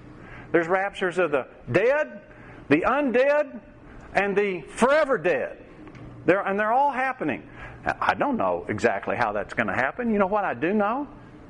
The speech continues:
It's really a good idea to be faithful and to be a great witness. Now, what should you wish for? What, what should you hope for?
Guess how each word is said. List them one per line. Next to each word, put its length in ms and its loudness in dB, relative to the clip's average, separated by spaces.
It's 340 -2
really 480 2
a 60 0
good 180 0
idea 400 -2
to 60 -4
be 140 -2
faithful 500 -2
and 120 2
to 60 -2
be 160 0
a 40 0
great 280 -2
witness. 340 -2
Now, 300 2
what 240 4
should 280 0
you 300 2
wish 320 2
for? 340 0
What, 280 2
what 100 -2
should 180 0
you 120 2
hope 200 0
for? 220 0